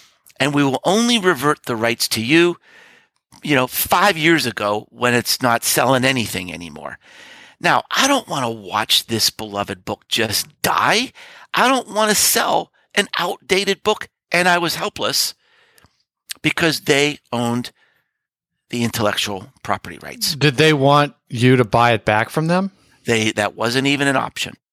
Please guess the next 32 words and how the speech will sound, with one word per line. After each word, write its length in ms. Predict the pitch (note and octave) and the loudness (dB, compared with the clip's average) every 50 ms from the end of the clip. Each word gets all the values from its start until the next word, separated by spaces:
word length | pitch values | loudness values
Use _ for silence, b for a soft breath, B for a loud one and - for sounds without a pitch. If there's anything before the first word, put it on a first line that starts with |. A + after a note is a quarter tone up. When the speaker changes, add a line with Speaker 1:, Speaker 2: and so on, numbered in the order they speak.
| _ _ _ _ _ _ | _ _ _ _ _ _
Speaker 1:
It 60 | - - | -10 -8
Speaker 2:
Hmm. 120 | B2 F#2+ | -6 -2
Speaker 1:
wasn't 340 | G2 A#2 A#2 A#2+ C3 B2 - | -2 -2 -2 -2 -4 -6 -6
even 240 | C3 A#2+ A#2 B2 A#2+ | -6 -4 -2 -2 -2
an 160 | A#2+ A#2+ A2+ | -2 0 -2
option. 380 | G#2 G2+ - - - F2 - - B B B B B B B B B | -2 -2 -2 -4 -6 -6 -8 -18 B B B B B B B B B
I 220 | B2+ C3 D3+ F3 | 0 2 2 4
even 240 | F#3 F#3 F3 F3+ E3+ | 2 2 2 2 2
had 200 | D#3+ D#3+ D3+ D3+ | 2 2 0 0
a 60 | C3 | 0
lawyer 520 | A#2+ A2+ A2+ A#2 B2+ D3+ F#3 F#3+ F#3+ F#3+ F#3 | -2 -4 -4 -8 -4 -2 -2 0 0 -2 -2
look 240 | F3+ F#3 - - - | -2 -4 -4 -4 -2
at 200 | E3+ E3+ F3 F#3 | 0 0 0 -2
it, 140 | F#3 - _ b b b b b b b b b b b b - | -4 -10 _ b b b b b b b b b b b b -4
and 160 | A#2 A#2 A#2 | -2 -2 0
he 120 | B2 A#2+ A2+ | 0 -2 -2
s-, 160 | - - - - | -4 -6 -4 -2
and 160 | A#2+ A#2+ A#2 | -2 0 0
actually 480 | A#2 B2+ D3+ - - - - D#3+ D3+ | 2 0 0 0 0 -2 0 0 0
the 140 | C#3 A#2+ A#2+ | -2 -2 -4
lawyer 460 | A2+ A#2 B2+ D3 F3+ F#3 D3+ C#3+ D3 | -8 -8 -6 -2 0 0 2 0 0
had 260 | D3 - B2 B2+ B2+ - | -2 -2 -4 -4 -2 -2
the 100 | C3+ - | -2 -2
same 420 | - - - E3 F3 F#3+ G#3 F#3 | 0 -2 0 0 0 0 0 0
exact 540 | F#3 D#3+ B2 A2 D#3 D3 D3 D3 _ G#2 F#2+ | 0 -2 0 0 0 2 0 0 _ -10 -6
book 220 | - G3 - - | -6 -6 -4 -4
contract 560 | - - G2+ F#2+ F#2+ - - G2+ F#2 G#2+ - | -8 -6 -6 -8 -8 -8 -4 -4 -4 -4 -4
with 100 | - A#2 | -6 -8
McGraw-Hill 540 | A2+ A#2+ A2 - B2 A#2 A2+ A2+ A#2 A#2+ A2+ G#2+ | -6 -6 -6 -2 0 0 2 2 0 -2 -2 -2
that 120 | G#2+ G#2+ | 0 2
I 200 | B2+ D#3+ F#3 F#3+ | 2 2 2 0
did, 340 | G#2+ G#2+ G#2 F#2+ F#2+ - | 0 -2 -4 -4 -4 -6